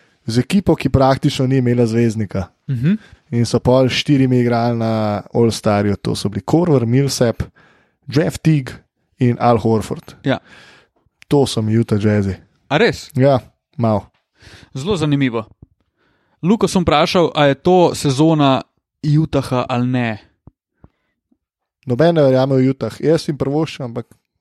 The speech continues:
Speaker 2: Jaz bi rekel, da to more biti sezona za Utah. In če ne bo, bodo mogli tudi oni se iti v eno razgradnjo. Ali smo razgradili vse, tudi mi?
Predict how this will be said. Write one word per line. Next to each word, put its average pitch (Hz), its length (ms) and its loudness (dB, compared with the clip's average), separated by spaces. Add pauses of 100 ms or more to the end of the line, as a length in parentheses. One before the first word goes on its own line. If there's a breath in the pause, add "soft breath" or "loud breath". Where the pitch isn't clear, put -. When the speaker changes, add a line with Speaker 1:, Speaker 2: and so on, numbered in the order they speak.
Speaker 2:
Jaz 185 180 0
bi 180 100 0
rekel, 208 180 -2
da 170 100 2
to 190 140 -4
more 165 300 -2
biti 127 180 -6
sezona 117 400 -2
za 113 140 -2
Utah. 120 320 -4 (1300)
In 131 160 2
če 127 120 -2
ne 123 100 0
bo, 143 200 2
bodo 135 240 -2
mogli 135 340 -2
tudi 131 240 -14
oni 127 200 0
se 123 160 -2
iti 123 100 0
v 117 80 0
eno 120 200 2
razgradnjo. 120 640 0 (2250 loud breath)
Ali 175 200 -4
smo 180 180 0
razgradili 175 600 2
vse, 208 320 0
tudi 190 260 -2
mi? 220 160 0